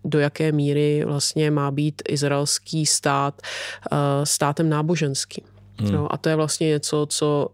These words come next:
Speaker 1: co vlastně Izrael opravdu jako řeší od svého počátku, že vlastně na jednu stranu židovský stát znamená, že prostě bude mít nějakou,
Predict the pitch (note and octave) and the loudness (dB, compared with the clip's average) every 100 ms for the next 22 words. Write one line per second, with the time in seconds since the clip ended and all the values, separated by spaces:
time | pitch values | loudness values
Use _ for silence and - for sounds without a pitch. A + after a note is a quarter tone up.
0 | - - D#3 D3 C#3 - D#3+ D#3+ - C#3 | -8 -2 0 0 -2 0 2 2 0 0
1 | D3 D3+ D3+ D3 - - - D3 C#3+ C#3+ | 2 2 2 0 -4 -6 -2 0 0 0
2 | D3+ - D#3+ D3+ D3+ - D#3 - - C#3+ | 0 2 0 2 0 -2 -2 -4 -4 -4
3 | D3 D3+ D3 - C#3 - - D#3+ - C#3+ | -4 -4 -6 -4 -6 -8 -10 -8 -6 -6
4 | D3 - D#3 D3+ D3 D#3 - D3+ D3+ C#3+ | -4 -2 -2 0 0 -2 -2 0 0 -2
5 | - - - D3+ D3 - - D3+ - D3 | -6 -12 -4 0 0 -2 -4 -4 -2 0
6 | C#3+ D3 C#3 D3 D3+ D#3 D#3 D3+ D3 D#3 | -2 -2 -2 0 0 0 0 0 -2 -2
7 | - - D3+ D3 D#3 F3+ D3 C#3+ D3+ C#3+ | -2 0 0 2 2 4 2 0 -2 0
8 | C#3+ D3 C#3+ | 0 0 0